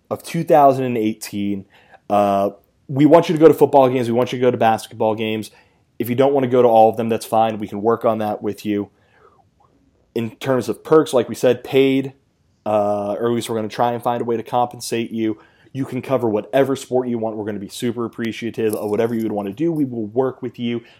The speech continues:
to help get you to various, uh, press availabilities and games and things of that nature. And of course, we're gonna do the most important thing. We're gonna give you a t-shirt or two. So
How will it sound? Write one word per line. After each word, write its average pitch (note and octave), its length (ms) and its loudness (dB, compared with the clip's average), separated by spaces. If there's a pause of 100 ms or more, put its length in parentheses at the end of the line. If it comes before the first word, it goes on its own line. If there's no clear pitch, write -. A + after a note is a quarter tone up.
to G#2+ 100 -14
help C#3 420 -6
get C3 160 0
you B2+ 320 -2 (200)
to B2 100 -4
various, A#2+ 800 -2
uh, G#2+ 320 -2
press D3 420 -4
availabilities C3 720 0
and G#2 180 -14
games A#2 500 -8
and G#2 220 -12
things A2+ 320 -10 (380)
of G#2 160 -6
that C#3 260 2
nature. C#3+ 320 -2
And C#3+ 160 -2
of C#3 80 -8
course, E3 300 0
we're C#3+ 100 -2
gonna C#3 140 -4
do C3+ 100 -2
the B2+ 60 -6
most B2 240 -4
important A#2 400 -8
thing. A2 260 -8 (340)
We're B2 100 -6
gonna A#2+ 180 -6
give A2 120 -6
you G#2 100 -6
a - 20 -8
t-shirt F#2 400 -12
or D2 60 -20
two. D#2 200 -18 (240)
So D3 520 0